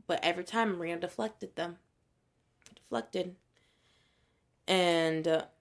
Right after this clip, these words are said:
and so that he rules the school with an iron fist, and that if this kid, the murderer, were to step out of line just once, he'd be gone.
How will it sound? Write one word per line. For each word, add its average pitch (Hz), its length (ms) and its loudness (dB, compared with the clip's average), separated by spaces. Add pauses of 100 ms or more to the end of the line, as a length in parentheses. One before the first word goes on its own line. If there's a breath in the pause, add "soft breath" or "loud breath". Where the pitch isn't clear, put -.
(1400)
and 190 180 0
so 196 80 -8
that 185 140 0
he 190 140 2
rules 175 300 4
the - 60 -6
school 190 240 0
with 190 140 -2
an 147 80 -4
iron 165 280 -2
fist, - 400 -2
and 165 120 -4
that 160 140 2
if 165 180 -2
this 180 220 2
kid, 202 280 0
the 175 60 0
murderer, 170 380 2
were 165 100 2
to 170 40 -4
step 180 280 -4
out 165 120 2
of 165 80 2
line 165 260 0
just - 200 -10
once, 165 380 -2
he'd 156 200 -16
be 143 120 -6
gone. 95 360 -6